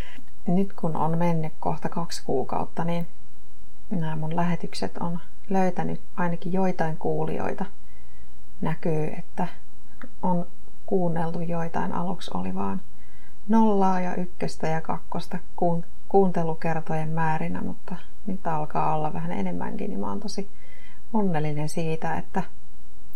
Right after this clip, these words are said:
joku saa näistä jotain itselleen, joku saa jotain siitä, että kuuntelee näitä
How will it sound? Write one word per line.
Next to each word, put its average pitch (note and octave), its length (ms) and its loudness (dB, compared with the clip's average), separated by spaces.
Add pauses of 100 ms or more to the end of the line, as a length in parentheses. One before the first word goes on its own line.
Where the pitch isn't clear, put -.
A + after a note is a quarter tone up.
(380)
joku F#3 420 0 (220)
saa F#3 520 0
näistä D#3 440 0
jotain D#3 440 0
itselleen, F#3 680 0 (100)
joku F3+ 240 0
saa E3 420 -2 (100)
jotain F3 400 0
siitä, F#3 340 0
että F3+ 240 0
kuuntelee F3+ 560 0
näitä F#3+ 240 0